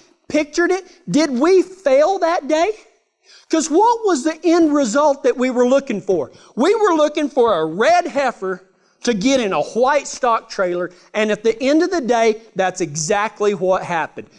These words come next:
Did it go just like we wanted it to? No. Did I feel like a failure? Yes. But did we fail? No.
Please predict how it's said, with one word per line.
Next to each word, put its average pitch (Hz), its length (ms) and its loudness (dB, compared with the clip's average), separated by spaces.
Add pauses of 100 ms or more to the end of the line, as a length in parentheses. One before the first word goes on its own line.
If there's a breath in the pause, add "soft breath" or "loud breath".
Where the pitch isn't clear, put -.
(180 soft breath)
Did 214 180 2
it 180 180 -4
go 262 300 2
just 233 360 -2
like 277 260 0
we 277 160 0
wanted 269 380 0
it 311 120 -6
to? 320 280 0 (300)
No. 175 580 -2 (600 soft breath)
Did 226 140 0
I 240 220 2
feel 302 300 0
like 285 240 2
a - 60 2
failure? 269 680 0 (100)
Yes. 240 440 -4 (260 soft breath)
But 220 180 0
did 190 240 0
we 196 180 0
fail? 208 600 0 (440)
No. 247 440 0